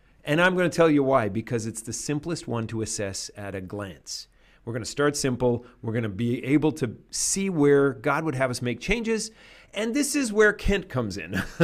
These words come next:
I've been doing all the talking right now, but he's about to start doing it. Listen, Kent is someone who's been very careful with the money that God has entrusted to him and to Mary. Uh, he's living by faith and with generosity. He knows how to have fun, though. He's not a monk,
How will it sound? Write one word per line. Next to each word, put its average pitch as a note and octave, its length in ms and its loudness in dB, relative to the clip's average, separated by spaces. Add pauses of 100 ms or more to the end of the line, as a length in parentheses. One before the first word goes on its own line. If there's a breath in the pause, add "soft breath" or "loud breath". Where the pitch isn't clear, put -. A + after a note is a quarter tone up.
(140)
I've F3+ 200 4
been F3+ 80 2
doing E3 160 6
all D3 80 6
the C#3 60 2
talking C3+ 260 6
right B2+ 180 2
now, C3+ 160 4
but A#2+ 220 2
he's C#3+ 260 0
about A#2 220 2
to G2+ 80 -4
start G#2 220 -2
doing G#2 180 -4
it. D#2+ 140 -14 (600 loud breath)
Listen, E3+ 380 0 (480)
Kent G3 300 2
is F3 180 0
someone A#2+ 280 0
who's A#2 240 2
been A#2 240 -4
very E3+ 460 2
careful A2+ 640 0
with A2+ 240 -6
the A#2+ 80 -6
money A#2+ 320 -2
that G#2+ 200 -2
God A2+ 200 -2
has G#2+ 120 -2
entrusted G#2 520 -6
to G#2+ 80 -2
him B2 280 -2
and A2+ 100 -2
to G#2+ 60 -2
Mary. C#3+ 480 6 (460 loud breath)
Uh, A#2+ 240 -4
he's A2+ 300 -2
living D3 480 4
by A#2+ 160 4
faith G3 540 -2
and B2 140 0
with B2 160 2
generosity. C3+ 800 0
He E3+ 240 -4
knows G#3+ 360 2
how A#3 140 -4
to A3+ 80 -2
have G3+ 220 -4
fun, A3 380 -4
though. F2 160 -4
He's F2+ 160 -10
not A#2+ 180 -2
a G#3 40 0
monk, C3+ 340 -4